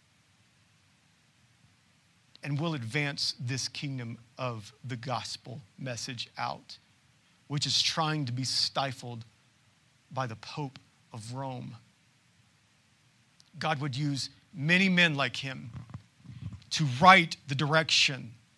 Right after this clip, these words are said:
of the church. And years over years, times past, five hundred years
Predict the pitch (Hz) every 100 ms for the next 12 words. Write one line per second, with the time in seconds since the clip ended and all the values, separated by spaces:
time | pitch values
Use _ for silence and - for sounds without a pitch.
0 | _ _ _ _ 147 120 - - 151 139
1 | - - - - - 139 139 160 185 170
2 | 143 131 - 151 131 131 127 170 165 151
3 | 131 120 - - - - 190 180 156 139
4 | - 190 170 135 - - - - - 185
5 | 175 180 - 180 165 139 151 156 151